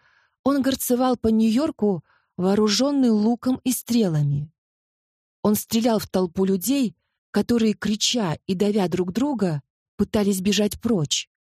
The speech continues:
Мне пришлось пересмотреть хронику раз пять,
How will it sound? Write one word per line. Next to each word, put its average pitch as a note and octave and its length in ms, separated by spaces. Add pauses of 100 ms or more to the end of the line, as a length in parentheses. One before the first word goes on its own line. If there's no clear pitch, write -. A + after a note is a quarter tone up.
(440)
Мне G#3+ 260
пришлось G#3+ 480
пересмотреть G3+ 720
хронику G3+ 640
раз G#3 240
пять, B3+ 440